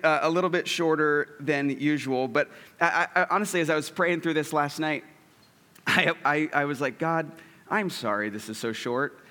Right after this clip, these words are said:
And he said, "No, Joel, this is simple, this is clear, and you needed to hear it,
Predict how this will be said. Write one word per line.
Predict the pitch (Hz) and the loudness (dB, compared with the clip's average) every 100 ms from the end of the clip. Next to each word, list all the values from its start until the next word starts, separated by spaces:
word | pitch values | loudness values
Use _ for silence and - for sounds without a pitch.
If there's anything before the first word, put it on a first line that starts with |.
| - - - | -20 -20 -4
And | 143 143 | -2 0
he | 160 | -2
said, | 160 170 | -2 -2
"No, | 180 196 190 185 - - | 0 2 0 -2 -12 -12
Joel, | 143 190 185 | -2 0 0
this | - 165 165 | 0 -4 -4
is | 151 | -6
simple, | 196 190 190 185 - - | -2 -2 -2 -4 -4 -4
this | 165 | -4
is | 156 - | -4 -8
clear, | - 170 165 165 160 | -2 0 0 -2 -6
and | 147 147 | -4 -2
you | 170 202 | -2 -2
needed | 196 170 151 | -2 -2 -2
to | |
hear | 139 151 120 | -2 0 0
it, | 117 | -2